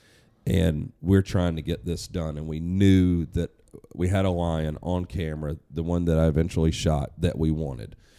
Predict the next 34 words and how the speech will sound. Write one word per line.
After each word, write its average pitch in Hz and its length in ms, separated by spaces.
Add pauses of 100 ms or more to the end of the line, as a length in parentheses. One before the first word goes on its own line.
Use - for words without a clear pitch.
(180)
You 104 100
know, 85 200
an - 140
old 120 360
one 104 200
that 90 160
was - 100
scarred 98 540
up, 90 380
who 82 300
is 78 200
no 98 160
longer 90 380
the 78 120
pride 85 440
male, 78 320
had 71 80
had 85 160
his 80 140
ass 73 320
kicked. - 400 (580)
And, 90 400
uh, 73 300 (480)
you - 100
know, 87 160
didn't 87 220
wanna 87 160
shoot - 280
one 90 200
out 87 140
of 82 60
the 82 60
pride. 80 720
And 76 340